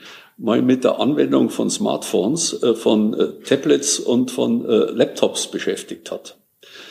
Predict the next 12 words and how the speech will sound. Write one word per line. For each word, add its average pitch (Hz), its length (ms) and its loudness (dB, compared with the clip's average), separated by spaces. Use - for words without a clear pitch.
sondern 117 380 0
das 117 160 -2
haben 127 120 2
die 123 120 2
Leute 160 640 2
sich - 320 -2
gekauft, - 640 -2
wenn 120 260 0
sie 127 160 -2
damit 123 500 2
einen 110 260 0
Nutzen, 107 520 2